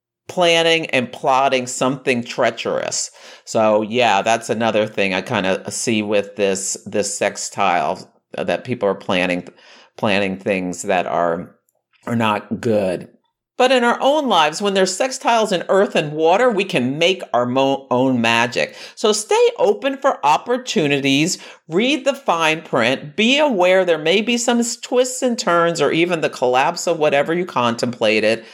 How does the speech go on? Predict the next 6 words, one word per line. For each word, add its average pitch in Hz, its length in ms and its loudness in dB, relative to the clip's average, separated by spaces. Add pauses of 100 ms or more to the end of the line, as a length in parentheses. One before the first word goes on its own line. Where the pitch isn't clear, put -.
(300)
but 110 300 2
sextiles 139 800 0
are 110 300 2
nice 101 500 -2
aspects 98 680 -2
in 98 360 0